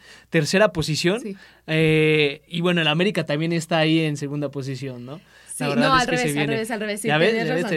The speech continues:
Speaker 2: tienes
Speaker 1: decía,
Speaker 2: razón,
Speaker 1: ¿no?
Speaker 2: sí.
Speaker 1: El León está en segunda posición, ay, mi memoria no me fallaba,
Speaker 2: <laughs>
Speaker 1: y América en tercera posición, Dania. La verdad es que es un duelo interesante para este fin de semana.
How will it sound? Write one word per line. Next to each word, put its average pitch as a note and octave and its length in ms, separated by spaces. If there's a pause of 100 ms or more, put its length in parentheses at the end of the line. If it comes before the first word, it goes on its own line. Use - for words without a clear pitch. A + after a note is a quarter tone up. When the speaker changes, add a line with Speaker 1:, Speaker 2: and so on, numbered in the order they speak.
Speaker 2:
tienes - 120
Speaker 1:
decía, - 180
Speaker 2:
razón, C3 200
Speaker 1:
¿no? F#3+ 180
Speaker 2:
sí. G3+ 80
Speaker 1:
El D#3 260
León E3+ 240
está F#3+ 180
en F3+ 60
segunda F3 280
posición, D#3+ 540
ay, C3+ 340
mi D3+ 140
memoria D#3 360
no D#3 100
me D3+ 100
fallaba, D#3 500
Speaker 2:
<laughs> C#4+ 440
Speaker 1:
y E3+ 160
América F3 440
en D#3 140
tercera D#3+ 480
posición, D#3 560
Dania. F3 340
La E3 120
verdad D#3 220
es D#3+ 140
que D#3+ 140
es D#3 140
un D3+ 340
duelo D3 220
interesante D#3 760
para C#3 220
este C#3 200
fin D3+ 180
de C#3+ 100
semana. E3 500